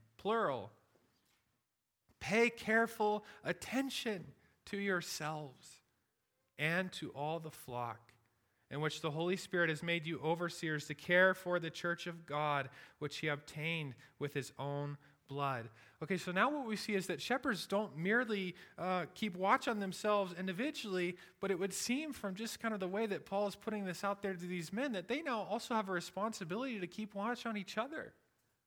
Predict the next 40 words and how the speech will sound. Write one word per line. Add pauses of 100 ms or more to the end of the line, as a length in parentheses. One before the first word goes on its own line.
(160)
He's
speaking
them,
to
them
collectively
as
a
group. (800)
Pay
careful
attention
to
yourselves. (1400)
And
third,
God
calls
elders
to
keep
watch
on
the
flock.
We
saw
that
explicitly
in
this
verse
in
Acts
twenty,
verse
twenty-eight. (240)
Hebrews
thirteen
seventeen